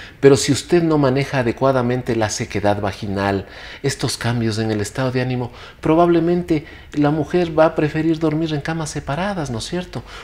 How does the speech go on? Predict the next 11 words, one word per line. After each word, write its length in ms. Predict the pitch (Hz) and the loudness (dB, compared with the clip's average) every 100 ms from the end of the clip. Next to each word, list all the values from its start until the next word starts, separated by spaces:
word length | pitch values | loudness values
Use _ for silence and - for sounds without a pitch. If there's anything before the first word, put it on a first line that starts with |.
| - | 0
¿Cuándo 400 | 139 160 180 170 | 6 6 8 6
podría 340 | 143 143 165 147 | 6 6 6 4
ser 260 | 165 170 - - | 2 0 0 -8
una 280 | 135 135 135 | -2 0 2
época 500 | 151 - 139 143 131 - - - | 2 2 4 4 4 0 -14 2
de 140 | 120 | 4
mucha 460 | 135 175 175 151 131 - | 4 2 0 -2 -2 -6
satisfacción 880 | - 131 - 127 - 107 - 170 147 | -2 -2 0 0 0 -2 2 2 2
para 220 | 110 101 | 2 2
los 180 | 98 90 | 2 -2
dos? 300 | 90 - | -4 -6